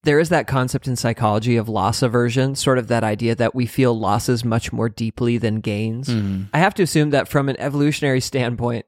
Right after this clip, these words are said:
Speaker 1: the worst thing that can happen to you is so much worse than the best thing that can happen to you. And so we must have just evolved all these responses that make us feel that worst thing is horrible.
Speaker 2: No, that makes perfect sense to me.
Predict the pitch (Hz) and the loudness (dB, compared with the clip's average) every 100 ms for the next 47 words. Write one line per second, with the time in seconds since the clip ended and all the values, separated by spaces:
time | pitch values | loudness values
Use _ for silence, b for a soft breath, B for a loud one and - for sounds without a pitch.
0 | _ - 143 131 156 156 156 139 127 127 | _ 0 2 4 2 2 0 0 0 0
1 | 123 113 120 123 120 113 135 135 135 123 | 0 0 -2 -4 -4 -2 0 2 0 0
2 | 120 123 - 131 120 107 104 - 147 147 | 0 0 0 -2 -2 -2 -2 -2 -2 0
3 | 147 151 147 143 143 143 147 151 160 175 | 0 0 2 2 2 -2 -2 0 0 -4
4 | b b b 139 135 139 127 117 - 131 | b b b 0 2 2 4 2 -2 -2
5 | 135 135 135 139 120 131 135 120 120 110 | 2 4 2 0 -2 -2 0 2 2 2
6 | 120 117 117 117 110 - 113 113 117 101 | 0 0 -2 -4 -4 -2 -2 -2 -6 -6
7 | 110 - _ _ 120 123 120 120 - 135 | -6 -6 _ _ 0 2 2 0 2 2
8 | 123 117 120 127 127 123 - 123 113 104 | 4 4 2 2 2 0 0 -2 -2 -6
9 | - - 120 117 113 107 104 - 143 143 | -8 -4 0 0 -2 -4 -6 -4 0 2
10 | 151 156 143 - 147 139 113 - 127 135 | 4 2 2 0 2 0 -2 0 0 0
11 | - - 110 98 95 110 | -2 -2 -2 -2 -2 -4